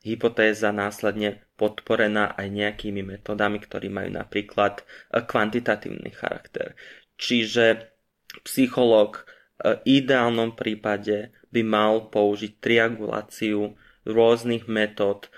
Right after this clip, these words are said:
ktoré majú kvalitatívny a kvantitatívny charakter, aby vyvodil z toho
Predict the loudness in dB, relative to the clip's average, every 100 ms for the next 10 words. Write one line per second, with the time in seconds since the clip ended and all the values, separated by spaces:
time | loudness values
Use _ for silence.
0 | -20 -6 -4 0 0 0 0 0 0 -4
1 | -4 -4 -2 -4 -8 _ -20 -2 0 0
2 | -2 -2 -2 -2 -6 -6 -8 _ _ -4
3 | -2 -2 -2 2 2 0 -12 -20 -20 -4
4 | 0 0 0 -4 -4 -4 -2 -2 -2 -2
5 | -2 -4 _ _ -16 -14 2 2 4 2
6 | 2 0 -8